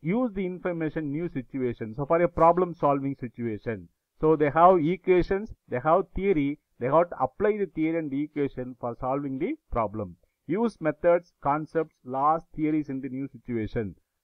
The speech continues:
Solve problems using the required skill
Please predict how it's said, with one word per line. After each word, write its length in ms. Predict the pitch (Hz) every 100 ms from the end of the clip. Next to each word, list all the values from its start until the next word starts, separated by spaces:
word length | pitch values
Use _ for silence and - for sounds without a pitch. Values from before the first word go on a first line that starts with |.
| _
Solve 380 | 147 147 175 165 -
problems 500 | 147 156 151 156 160 _ _ _
using 420 | 135 165 170 165
the 80 | 131
required 520 | 127 - 175 170 151
skill 360 | - - 175